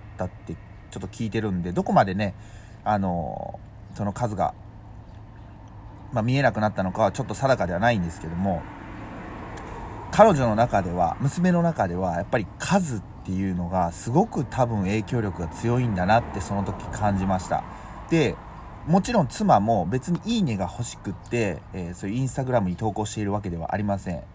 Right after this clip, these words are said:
リアルにつながっている友達がほとんどなので、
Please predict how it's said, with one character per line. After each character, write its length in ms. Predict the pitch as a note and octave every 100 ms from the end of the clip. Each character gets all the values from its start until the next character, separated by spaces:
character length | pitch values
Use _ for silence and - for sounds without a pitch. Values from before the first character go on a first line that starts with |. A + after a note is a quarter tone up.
| B2+
リ 160 | F#3 F#3+
ア 80 |
ル 100 | F#3
に 120 | G#3 C#3
つ 140 | B2+
な 100 | A#2+
が 80 | A2+
っ 40 |
て 160 | A2+ B2+
い 20 |
る 100 | D#3+
友 220 | D3 A#2+
達 840 | A#2 A2+ - A#2+ A2 A2+ A2 A2+ A2+
が 140 | C#3+ A#2
ほ 160 | G#2+
と 120 | B2
ん 80 | A2
ど 120 | F#2+
な 120 | E2+ D#2+
の 140 | E2
で、 300 | G#2 G2